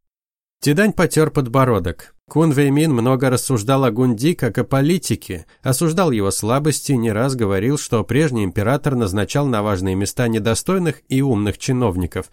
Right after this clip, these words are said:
а своих бестолковых сыновей. В том числе глава Академии упоминал, что вторжение в страну божественной черепахи, которое не было нужно ни нам, ни им,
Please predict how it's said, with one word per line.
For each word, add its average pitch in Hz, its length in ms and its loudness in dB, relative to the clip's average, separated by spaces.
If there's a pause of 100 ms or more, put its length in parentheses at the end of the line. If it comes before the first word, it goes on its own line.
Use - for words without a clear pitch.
(120)
а 123 100 0
своих 160 280 0
бестолковых 120 680 -2
сыновей. 107 640 -2 (280)
В - 80 -20
том 135 220 2
числе 139 460 2
глава 95 360 2
Академии 117 560 0
упоминал, 104 580 0
что 131 200 -2
вторжение 113 600 0
в 101 40 0
страну 113 380 0
божественной 107 600 0
черепахи, 117 600 0
которое 101 420 0
не 104 180 2
было 101 240 0
нужно 98 340 0
ни 101 140 2
нам, 101 320 0
ни 101 200 2
им, 151 140 -2